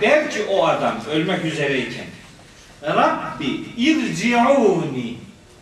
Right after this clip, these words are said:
"Ey Rabbim beni geri çevir." Yani ölmeyeyim. Ne olacak? Niye geri döndürülmek istiyor?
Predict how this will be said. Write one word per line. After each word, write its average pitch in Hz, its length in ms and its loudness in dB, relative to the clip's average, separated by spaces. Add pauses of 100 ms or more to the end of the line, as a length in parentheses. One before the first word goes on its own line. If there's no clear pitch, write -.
(720)
"Ey 254 340 4
Rabbim 156 400 -2 (140)
beni 262 340 -2
geri 277 360 2
çevir." - 300 -2 (640)
Yani 233 240 0
ölmeyeyim. 214 880 0 (1700)
Ne 254 100 0
olacak? 302 380 2 (880)
Niye 233 440 2
geri 180 260 0
döndürülmek 160 680 -2
istiyor? 220 440 -6